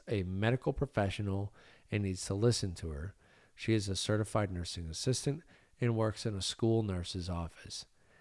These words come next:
He ends up just taking the blunt and putting it out and saying he's going to leave. She's in his face and yelling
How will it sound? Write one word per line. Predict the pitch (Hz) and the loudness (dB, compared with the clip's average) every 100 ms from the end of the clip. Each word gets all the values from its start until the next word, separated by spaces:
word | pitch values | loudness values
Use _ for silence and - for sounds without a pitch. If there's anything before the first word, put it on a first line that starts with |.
| _ | _
He | - 104 | -2 2
ends | 107 123 104 | 4 4 4
up | 101 98 - | 0 -2 -4
just | - 95 - _ _ - | -2 -2 -4 _ _ -8
taking | 85 - 110 | -8 -2 2
the | 120 | 2
blunt | 110 123 120 135 - - | 4 4 4 2 -10 -2
and | 120 107 | -2 2
putting | - 107 113 | 2 4 4
it | 123 | 4
out | 92 82 - - | 2 -2 -6 -2
and | 117 104 | 0 2
saying | 104 95 90 | 0 0 -2
he's | 92 107 101 | -2 -2 -2
going | - 101 98 101 | 0 0 2 0
to | |
leave. | 101 73 - - _ _ _ - _ _ | -2 -4 -10 -16 _ _ _ -20 _ _
She's | - - - 113 110 | -12 -2 4 4 2
in | - 107 110 | -2 0 4
his | 117 120 - | 6 4 2
face | - 143 104 92 - - | 4 4 6 2 -4 -2
and | 117 104 | 0 2
yelling | 113 143 107 80 85 | 4 4 2 -2 -8